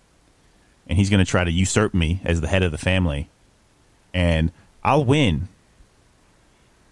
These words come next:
when he tries to fight me because he, he's still a wee boy, and I, and I'm an old grizzled veteran of, uh,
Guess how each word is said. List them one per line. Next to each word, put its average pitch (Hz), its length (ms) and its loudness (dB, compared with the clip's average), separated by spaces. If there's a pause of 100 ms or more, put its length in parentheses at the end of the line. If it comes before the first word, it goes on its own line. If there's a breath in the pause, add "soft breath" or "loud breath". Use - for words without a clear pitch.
(160)
when 101 80 -6
he 98 40 2
tries 101 240 -2
to 95 60 -8
fight 110 260 -2
me 80 220 -4 (420)
because - 500 -4 (760)
he, 107 80 -6
he's - 240 -4
still 104 180 2
a 92 60 2
wee 98 160 2
boy, 82 400 0 (720)
and 87 120 0
I, 90 100 0
and 95 200 0
I'm 95 140 0
an 90 80 0
old 90 260 0
grizzled 90 400 0
veteran 82 440 0 (1200)
of, 82 280 -2
uh, 76 320 -2